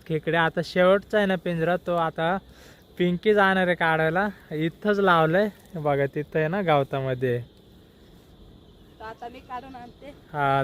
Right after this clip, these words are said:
Speaker 1: त्याच्यामध्ये आता बघू पिंकीला किती खेकडे भेटतात त्याच्यामध्ये,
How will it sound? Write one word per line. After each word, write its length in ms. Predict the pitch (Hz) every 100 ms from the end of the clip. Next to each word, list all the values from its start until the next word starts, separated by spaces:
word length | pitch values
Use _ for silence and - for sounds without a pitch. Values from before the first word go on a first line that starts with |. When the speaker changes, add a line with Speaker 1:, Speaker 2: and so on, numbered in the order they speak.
| -
Speaker 1:
त्याच्यामध्ये 720 | 151 160 165 170 160 175 220
आता 320 | 220 180 -
बघू 300 | 170 185 208 226
पिंकीला 420 | 196 180 190 196
किती 320 | - 196 185 220
खेकडे 320 | 190 175 185
भेटतात 400 | 180 170 160 170 160
त्याच्यामध्ये, 640 | 160 156 160 151 151 185